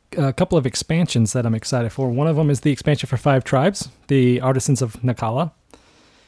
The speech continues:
And so this is one that adds some new tiles that you mix in. It, it,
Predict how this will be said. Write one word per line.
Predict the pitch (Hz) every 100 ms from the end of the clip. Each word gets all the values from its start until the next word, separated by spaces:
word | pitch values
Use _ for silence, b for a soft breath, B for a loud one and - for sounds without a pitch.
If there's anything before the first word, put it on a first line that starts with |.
| b
And | 131
so | - 139 135
this | 151
is | 143
one | 147 143
that | 139
adds | 147 143 120
some | 151 131
new | 127
tiles | - 151 156 135
that | 160
you | 147
mix | 151 147 -
in. | 160 151 147
It, | 127 131 -
it, | 131